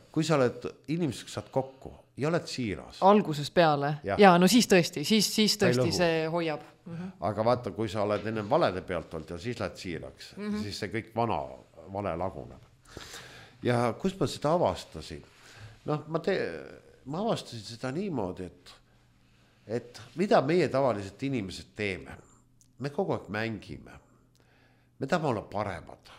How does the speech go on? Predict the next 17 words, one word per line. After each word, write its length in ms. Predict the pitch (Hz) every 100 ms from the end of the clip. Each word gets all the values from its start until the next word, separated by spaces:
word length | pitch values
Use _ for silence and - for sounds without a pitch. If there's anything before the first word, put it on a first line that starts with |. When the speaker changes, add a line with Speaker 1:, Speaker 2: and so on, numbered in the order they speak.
| - _
Speaker 1:
kui 100 | -
teised. 380 | 87 95 85 - - _ - - _ -
Aga 100 | 156
ma 80 |
avastasin 480 | 196 139 - 110 120
ühte 300 | 175 180 -
huvitavat 400 | 160 123 - 78 -
fenomeni, 680 | 113 80 - - - - - _ - - - - -
et 160 | 120
ma 100 | 165
ei 60 | 226
saa 160 | -
ise 180 | 123 -
aru. 260 | 90 80 110 - - - - - _ _ _ _ -
Vaatan 320 | 208 208 117
ennast 280 | 113 98 -
peeglist. 760 | 113 95 76 65 - - -